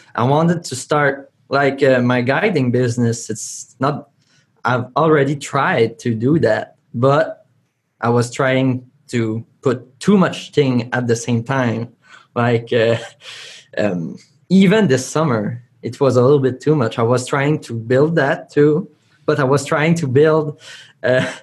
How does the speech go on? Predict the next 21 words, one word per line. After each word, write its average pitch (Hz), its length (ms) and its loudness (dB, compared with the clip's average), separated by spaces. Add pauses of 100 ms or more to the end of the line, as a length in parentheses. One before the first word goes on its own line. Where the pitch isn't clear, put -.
(200)
a 120 80 0
farm 202 440 2
business 135 520 2
<laughs> - 120 -6
too - 360 2 (280)
with 160 160 4
my 143 220 0
lands 160 400 2
I 147 160 2
have. 190 440 0 (380)
And 175 160 2
I 170 40 2
was 156 260 4
working, 165 640 2
working. 170 720 2 (340)
And 143 160 0
since 233 400 0
it 160 160 -4
was 139 240 2
an 127 140 2
in-, 202 200 -2